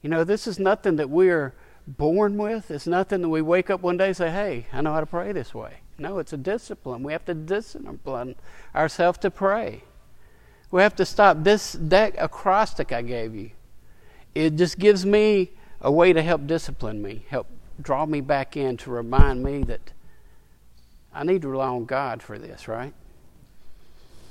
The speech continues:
The next thing, to pray with boldness and persistence. That means pray for what I need and don't stop. God, I know I'm failing terribly at being patient with my teenagers, but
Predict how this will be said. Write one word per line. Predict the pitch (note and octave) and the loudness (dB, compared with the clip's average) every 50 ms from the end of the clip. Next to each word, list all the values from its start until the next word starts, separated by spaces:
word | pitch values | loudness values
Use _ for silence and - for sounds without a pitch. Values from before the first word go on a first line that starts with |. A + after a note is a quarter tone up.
| - - - - - - - | -20 -20 -20 -20 -12 -4 0
The | D3 | 6
next | E3+ G3 A3+ A#3 - - - | 8 8 8 8 6 6 10
thing, | A#3 G#3 G3 E3+ | 10 12 12 10
to | E3 | 8
pray | - - F#3+ G#3+ A3+ | 8 10 12 12 12
with | A#3+ A3 G#3 F3 | 12 12 12 12
boldness | E3+ G3 G#3+ A3 A3+ A3+ G3+ A3 G#3 - - - | 12 12 12 12 12 12 10 6 6 6 4 0
and | G3+ F#3+ - | 0 0 0
persistence. | - F#3 D#3+ - - G#3 G3+ - - - - - - - - | 0 -2 -2 -2 0 -2 -2 -2 -2 -8 -12 -10 -10 -12 -10
That | - C3+ D3 | -6 -4 -2
means | D#3+ D#3+ C#3+ - | -2 -2 -2 -4
pray | - - - G#3+ A3 A3+ A#3 | -8 -4 0 2 2 2 2
for | - - F3 | 2 0 0
what | E3 - G3 F3+ | 0 2 4 6
I | F3 E3+ | 6 6
need | E3+ E3+ E3 E3+ F3+ F#3+ F3+ D3 C3+ C3+ C3 B2+ B2+ - - - - - - - - | 6 4 4 4 6 6 6 6 4 2 0 -4 -6 -10 -6 -4 -4 -4 -4 -4 -6
and | - B2 A#2+ | -8 -6 -4
don't | B2+ B2+ A#2+ A#2+ | -4 -4 -4 -6
stop. | - - - A2+ G2 C#2 - - - - - - - - - - - - - - - - - - - - - - - - - - _ - - - - - - - - - - | -10 -8 -6 -6 -6 -6 -8 -10 -12 -14 -16 -20 -20 -20 -20 -20 -20 -20 -20 -20 -20 -20 -20 -20 -20 -20 -20 -20 -20 -20 -20 -20 _ -20 -20 -20 -20 -20 -20 -20 -18 -6 0
God, | D3 D#3 E3 E3+ | 2 4 6 6
I | E3 E3 | 6 6
know | E3+ F3 F3 E3+ | 6 6 6 6
I'm | D#3+ D3+ | 6 4
failing | C3+ - - E3 E3+ F3 F3 D#3+ D3 | 4 2 4 6 6 6 4 4 2
terribly | - - F#3 G3 G3+ G#3 G3+ F3+ E3 E3 D3 C3 C3 | 0 0 2 6 6 6 6 6 6 4 4 4 2
at | B2+ B2 | 2 0
being | B2+ C#3 C#3+ C3+ B2 | -2 -2 -2 -2 -2
patient | - D3 D#3 E3+ D#3+ - - C3+ - | -2 -2 0 0 -2 -2 -4 -6 -6
with | - C#3 C3+ - - | -6 -8 -8 -8 -8
my | B2+ B2 A#2+ A#2+ A#2+ - - - - - - - - - - - | -8 -6 -6 -6 -8 -10 -12 -14 -16 -18 -20 -20 -20 -20 -20 -12
teenagers, | - D#3 D3+ D3 C3+ B2 A#2 A2+ A2+ A#2+ A2+ - - | -8 -6 -4 -4 -4 -4 -6 -8 -10 -12 -14 -16 -14
but | - B2 A#2+ - | -10 -10 -10 -10